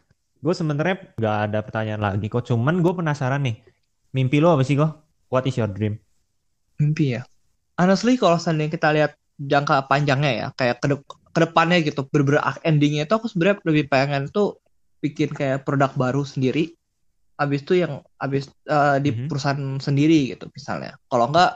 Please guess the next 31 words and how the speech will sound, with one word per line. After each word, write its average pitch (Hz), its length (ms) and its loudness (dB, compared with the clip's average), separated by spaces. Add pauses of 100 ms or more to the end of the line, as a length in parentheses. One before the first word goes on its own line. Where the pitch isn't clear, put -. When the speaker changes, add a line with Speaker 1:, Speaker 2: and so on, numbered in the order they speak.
(280)
Speaker 2:
walaupun 147 280 0
di 135 60 -6
perusahaan 127 280 -2
orang 127 120 -2
lain, 170 160 0
tapi 180 180 0
produknya 151 340 0
bener-bener 135 360 0
saya 143 160 -2
bikin 131 240 -2
sendiri 143 300 -2
dan 135 160 -2
saya 165 160 -2
bisa 147 140 -4
launch. - 380 -10 (840)
Itu - 560 0
dream 147 360 2
saya 104 240 -4
sekarang. - 360 -10 (560)
Speaker 1:
Jadi 120 220 -2
bener-bener 113 380 0 (400)
pengen 117 280 -8
buat 113 160 -2
produk 110 240 -4
sendiri 165 300 0
Speaker 2:
Benar. 147 100 2
Speaker 1:
ya? 147 60 -6 (240)
Speaker 2:
Dan 143 280 -4
itu 190 200 -4
bener-bener 143 480 -2
produk 156 200 0